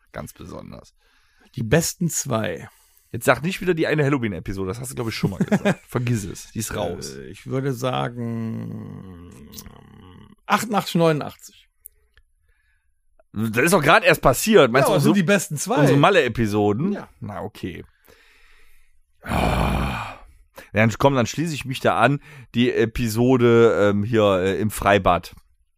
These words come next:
Speaker 1: Ich weiß leider die Nummer nicht. Die hieß, glaube ich, ähm, ähm, Cornetto-Apokalypse oder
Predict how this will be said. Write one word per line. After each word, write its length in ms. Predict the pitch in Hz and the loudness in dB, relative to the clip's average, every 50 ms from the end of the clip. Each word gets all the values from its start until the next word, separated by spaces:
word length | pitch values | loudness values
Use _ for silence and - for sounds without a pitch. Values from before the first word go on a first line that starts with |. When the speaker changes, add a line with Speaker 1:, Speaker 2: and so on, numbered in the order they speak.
| _ _ _ _ _ _ _ | _ _ _ _ _ _ _
Speaker 1:
Ich 160 | - - - | -16 -2 2
weiß 180 | 120 123 123 117 | 4 4 4 6
leider 260 | 120 123 135 131 117 | 4 4 6 6 4
die 120 | 110 107 | 2 2
Nummer 260 | 104 110 131 165 185 170 | 2 2 2 2 2 2
nicht. 300 | 170 190 190 - - - | 2 -2 -4 -4 -6 -6
Die 100 | 113 107 | -6 -4
hieß, 300 | 120 151 190 185 - - | -4 -6 -8 -8 -4 2
glaube 400 | 131 127 131 143 143 143 156 - | 4 6 6 6 4 2 0 -2
ich, 560 | - 131 185 214 - - - - - - - - | -2 -4 -4 -6 -6 -8 -8 -8 -8 -10 -10 -8
ähm, 840 | 73 92 113 110 113 117 113 110 110 110 110 110 95 69 67 67 82 | -4 -2 0 0 0 0 0 0 0 -2 -2 -4 -6 -10 -12 -10 -8
ähm, 280 | 110 110 107 98 - - _ _ _ _ _ _ _ _ _ _ _ - - - _ _ | -6 -6 -6 -6 -10 -12 _ _ _ _ _ _ _ _ _ _ _ -20 -20 -20 _ _
Cornetto-Apokalypse 1120 | - 131 123 135 160 - 196 156 170 - 190 175 - 196 196 208 220 - - - 330 370 392 - _ _ _ _ _ _ _ _ _ _ _ _ _ _ _ _ _ _ _ | 0 2 2 2 2 0 -2 -4 -4 -6 -6 -4 -2 -2 0 -2 -2 -4 -6 -6 -6 -8 -8 -12 _ _ _ _ _ _ _ _ _ _ _ _ _ _ _ _ _ _ _
oder 720 | _ - 139 151 156 151 147 147 147 147 143 143 135 - | _ -4 0 2 4 4 4 4 4 4 2 -2 -6 -12